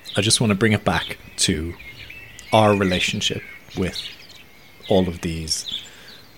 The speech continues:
aspects of nature, whether they're in the city or outside. It's worth putting this into perspective by looking at how we historically coexisted with nature before agriculture. Although we often talk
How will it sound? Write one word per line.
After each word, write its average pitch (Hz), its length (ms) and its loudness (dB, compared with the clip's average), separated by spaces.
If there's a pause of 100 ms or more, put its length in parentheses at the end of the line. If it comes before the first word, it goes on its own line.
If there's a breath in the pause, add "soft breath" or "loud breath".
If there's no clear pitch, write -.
(140)
aspects - 640 0 (100)
of - 120 -4
nature, 87 480 -2 (340)
whether 92 220 -4
they're 98 180 2
in 98 80 4
the 90 80 4
city - 340 -2
or 85 160 -2
outside. - 580 -2 (1300)
It's - 180 -2
worth 135 280 6
putting 123 240 6
this 101 160 2
into 98 180 0
perspective - 640 0 (560 loud breath)
by 113 80 8
looking 165 260 10
at 123 100 6
how 117 120 4
we 113 160 4
historically 113 640 4
coexisted 98 800 0
with 92 240 -2
nature 92 460 -4 (140)
before 92 340 0
agriculture. - 640 -4 (1120 loud breath)
Although 123 160 10
we 147 140 12
often 147 280 6
talk 113 300 4